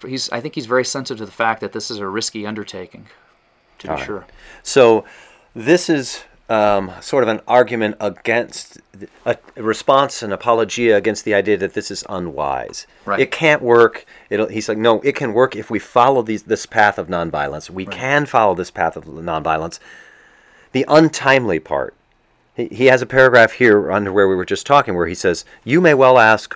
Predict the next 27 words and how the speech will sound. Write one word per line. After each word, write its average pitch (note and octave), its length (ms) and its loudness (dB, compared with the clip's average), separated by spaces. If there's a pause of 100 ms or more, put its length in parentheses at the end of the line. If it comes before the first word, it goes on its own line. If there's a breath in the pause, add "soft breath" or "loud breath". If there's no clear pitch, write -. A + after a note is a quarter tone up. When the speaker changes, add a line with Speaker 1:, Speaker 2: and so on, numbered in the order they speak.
(100)
Speaker 2:
why A#2+ 340 6
direct A#2+ 380 2
action? D#2+ 480 -6 (400)
Why C#3 340 6
sit-ins, D2 640 -4 (220)
marches, G#2 420 2
and F2 100 -8
so F#2 220 0
forth? B1+ 320 -10 (420 soft breath)
Isn't C#3 320 0
negotiation G2+ 1000 0 (160)
a G2 80 0
better D#2 400 -2
path?" - 600 -2 (2000)
Speaker 1:
Yeah, E3 300 4
but, C3 200 -4
uh, C3 40 -4
as A#2+ 240 -4
I A#2 60 0
mentioned A#2+ 280 -6
a G#2+ 40 -6
little G#2+ 120 -6
moment A#2 280 -6
ago, G2+ 40 -8
they G2+ 120 -10
said G#2 300 -8
that G#2 120 -12